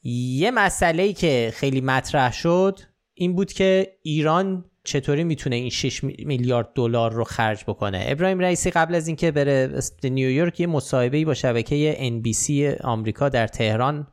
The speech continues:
انجام داد. اونجا وقتی این سوال ازش مطرح شد، گفت که این پول رو هر جور که جمهوری اسلامی بخواد می‌تونه خرج بکنه.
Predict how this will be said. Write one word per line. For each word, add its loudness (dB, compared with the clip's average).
انجام -2
داد. -4
اونجا 4
وقتی 0
این 0
سوال 2
ازش 0
مطرح 2
شد، 0
گفت 0
که 2
این 0
پول 2
رو 6
هر 4
جور 2
که 4
جمهوری 0
اسلامی 0
بخواد 0
می‌تونه -8
خرج -6
بکنه. -12